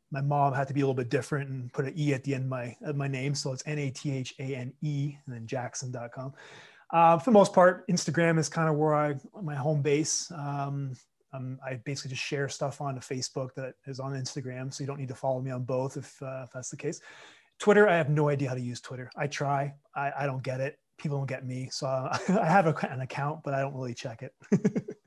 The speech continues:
But, um, outside of that, I mean, I have coaching programs. That's kinda where my bread and butter is. Obviously, since covid hit, my, my business went entirely online. Luckily, I've been online for about a decade, so it was nothing new for me. It just, I had to double down on it. Um,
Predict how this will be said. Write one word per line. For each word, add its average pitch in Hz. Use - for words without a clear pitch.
But, 143
um, 151
outside 247
of 185
that, 180
I -
mean, 180
I 185
have 147
coaching 180
programs. 165
That's 190
kinda 233
where 170
my 170
bread 160
and 147
butter 151
is. 147
Obviously, 143
since 135
covid 143
hit, 143
my, 135
my 127
business 135
went 135
entirely 131
online. 127
Luckily, 160
I've 143
been 139
online 131
for 131
about 123
a 113
decade, 117
so 143
it -
was 123
nothing 139
new 131
for -
me. 113
It 110
just, -
I 123
had -
to 127
double 127
down 123
on 123
it. -
Um, 120